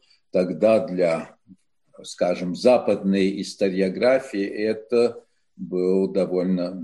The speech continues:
важный, в общем, н-, важное новшество, и, э,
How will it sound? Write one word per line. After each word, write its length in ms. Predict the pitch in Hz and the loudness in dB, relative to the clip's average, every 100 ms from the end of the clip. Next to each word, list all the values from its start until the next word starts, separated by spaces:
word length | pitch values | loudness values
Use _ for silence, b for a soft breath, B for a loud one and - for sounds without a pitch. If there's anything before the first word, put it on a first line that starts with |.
| 85 | -4
важный, 760 | 95 92 95 92 92 90 87 80 | 0 2 2 -2 -4 -4 -6 -6
в 100 | 85 | -10
общем, 540 | 82 - 78 80 76 b b b - | -12 -14 -10 -10 -12 b b b -8
н-, 440 | 101 95 104 98 | -6 -6 -4 -2
важное 500 | 92 104 98 98 87 | 2 2 2 2 0
новшество, 1120 | 87 101 113 - - 104 - - 101 104 101 | 4 4 4 0 -4 -4 -6 -4 2 4 4
и, 420 | 85 85 85 85 b b b _ | 2 -2 -4 -6 b b b _
э, 640 | 87 85 82 82 80 82 | -6 -2 0 0 0 -4